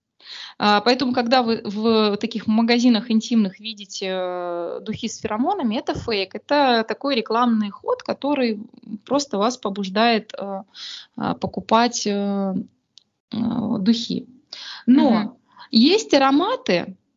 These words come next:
Speaker 1: а, вещества, которые напоминают, э, нам, э,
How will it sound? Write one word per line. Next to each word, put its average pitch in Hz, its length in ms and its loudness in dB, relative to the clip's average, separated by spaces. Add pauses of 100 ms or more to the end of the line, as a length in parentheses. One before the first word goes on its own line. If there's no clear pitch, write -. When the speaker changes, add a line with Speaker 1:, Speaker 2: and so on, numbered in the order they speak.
(640)
Speaker 1:
а, 208 600 4
вещества, 254 580 2
которые 330 580 2
напоминают, 262 960 2
э, - 140 -10
нам, 247 680 0
э, 208 320 -4